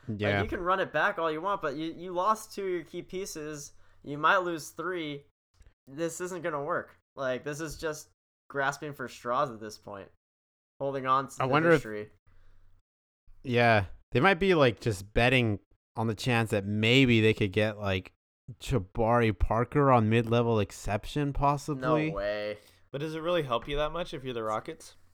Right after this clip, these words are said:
Speaker 1: Yeah, is he, yeah, he's not even that
Speaker 2: No.
Speaker 1: good.
Speaker 2: <laughs>
Speaker 1: Like, he's good, but, like, that's not what gets you to beat the Warriors. Like, you don't gain anything. Like, you don't lose anything,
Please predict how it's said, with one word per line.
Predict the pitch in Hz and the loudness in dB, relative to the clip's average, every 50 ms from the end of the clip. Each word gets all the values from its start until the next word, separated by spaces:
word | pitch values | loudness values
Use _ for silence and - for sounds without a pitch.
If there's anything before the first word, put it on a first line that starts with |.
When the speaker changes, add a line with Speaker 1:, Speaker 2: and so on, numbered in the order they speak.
| _ _ - | _ _ -6
Speaker 1:
Yeah, | 165 175 165 | -2 -2 -2
is | 151 143 | -2 -2
he, | 180 196 202 196 - - | -4 -8 -8 -8 -10 -8
yeah, | 180 180 175 165 165 | -4 -2 0 0 0
he's | 190 220 226 | -2 -4 -4
not | 233 220 220 214 | -2 -2 0 0
even | 214 208 | -2 -2
that | 208 107 113 113 120 117 110 | -2 0 2 4 4 4 4
Speaker 2:
No. | 107 104 | 2 0
Speaker 1:
good. | - 165 196 180 123 - 135 120 - - - | -2 -2 -4 -4 -4 -4 -2 0 0 0 0
Speaker 2:
<laughs> | - - - | -2 -4 -6
Speaker 1:
Like, | 135 135 135 131 | -8 -8 -8 -8
he's | - 196 202 170 | -12 -14 -16 -14
good, | - - 143 143 165 196 214 208 | -12 -10 -6 -4 -4 -4 -4 -4
but, | 170 160 123 | -4 -4 -2
like, | 143 151 139 131 123 120 120 - _ _ _ _ _ _ _ _ _ _ _ - | 0 0 2 0 0 -4 -6 -14 _ _ _ _ _ _ _ _ _ _ _ 0
that's | 143 151 160 156 - | 0 0 0 0 0
not | 165 147 143 131 123 - 123 | 0 0 2 0 0 -4 -4
what | 135 135 120 113 - - - | -4 -4 -4 -4 -6 -10 -8
gets | 127 135 123 - - | -6 -6 -6 -6 -8
you | 123 113 | -10 -10
to | 110 | -8
beat | 110 120 110 - | -10 -10 -12 -12
the | 110 | -14
Warriors. | 107 110 110 110 104 101 98 98 98 101 | -12 -10 -8 -8 -6 -8 -8 -10 -10 -10
Like, | 110 104 101 101 - _ _ _ _ _ - | -8 -8 -10 -10 -14 _ _ _ _ _ -14
you | - 151 165 | -10 -6 -2
don't | 165 196 190 151 117 | -2 -2 -2 -2 -6
gain | - 123 120 120 117 | -8 -8 -8 -8 -8
anything. | 110 104 98 98 95 - 104 98 92 85 85 90 _ _ _ _ - | -10 -12 -14 -14 -16 -14 -14 -14 -14 -16 -18 -20 _ _ _ _ -10
Like, | 117 127 | -6 -2
you | 151 | 0
don't | 190 196 170 139 | 2 2 2 0
lose | 139 170 202 180 | -2 -4 -2 -4
anything, | 160 123 117 120 120 120 110 107 110 117 127 | -4 -6 -8 -10 -10 -10 -10 -10 -10 -12 -16